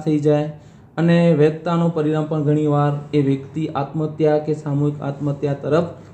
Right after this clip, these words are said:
બનાવો બનતા હોય છે. તો આ સમૂહ માધ્યમોના નકારાત્મક અસરો પણ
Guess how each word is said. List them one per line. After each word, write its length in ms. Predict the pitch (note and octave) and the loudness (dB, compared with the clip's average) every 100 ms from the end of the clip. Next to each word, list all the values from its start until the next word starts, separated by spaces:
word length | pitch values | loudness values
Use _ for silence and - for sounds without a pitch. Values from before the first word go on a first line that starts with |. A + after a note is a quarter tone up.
| - - | -18 -4
બનાવો 340 | C#3 C#3 C#3 | 0 4 2
બનતા 340 | C3+ B2+ B2+ C3 | 2 -4 -4 -6
હોય 300 | B2 B2 A2+ | -6 -6 -8
છે. 400 | - - - D3 | -12 -16 -12 -4
તો 60 | |
આ 120 | C#3+ | -2
સમૂહ 320 | D3 D3+ D#3 D#3 | -2 -2 0 2
માધ્યમોના 640 | D3+ D3 D3+ D3+ D3 D3 | 0 2 0 0 -2 -2
નકારાત્મક 600 | C3 C3+ C#3+ C#3+ D3+ D3 | -4 -6 -8 -6 -6 -6
અસરો 320 | C#3 - D3 | -6 -2 -2
પણ 220 | D3 E3+ | 0 -4